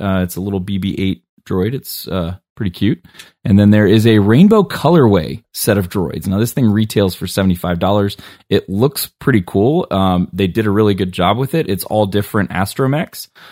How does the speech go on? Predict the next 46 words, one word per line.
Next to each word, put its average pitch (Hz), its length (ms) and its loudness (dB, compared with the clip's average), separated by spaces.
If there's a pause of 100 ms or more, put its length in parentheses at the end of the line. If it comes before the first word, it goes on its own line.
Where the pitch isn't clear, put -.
(200)
Um, 95 360 4
so - 160 -2
check - 400 -2
that 95 280 2
out. 120 320 0 (300)
And 113 180 4
then 117 440 6
they 120 180 4
did 143 160 0
drop 147 260 2
a 107 120 2
whole 156 280 2
bunch 127 300 4
of 98 460 0
cool 104 280 2
apparel 90 420 -2
for 107 200 -4
Pride 90 260 0
Month 85 220 -2
as 85 160 -6
well. 78 160 -4
There's 85 180 -6
actually 95 300 -6
a 87 40 -6
really 82 220 -6
cool, 65 400 -8
um, 65 380 -8
sweatshirt. - 540 -8 (180)
It's 101 160 -10
a - 60 -8
white 87 380 -6
sweatshirt. - 500 -10 (360)
Uh, - 280 -10
it's - 160 -20 (160)
actually 90 320 -8
really 67 160 -8
nice. - 280 -10
<laughs> - 40 -6
Might 87 180 -4
actually - 280 -10
pick - 200 -14
that 73 140 -8
up. - 240 -12 (640)
Um, 107 560 4 (200)
and 120 200 4
then 127 520 4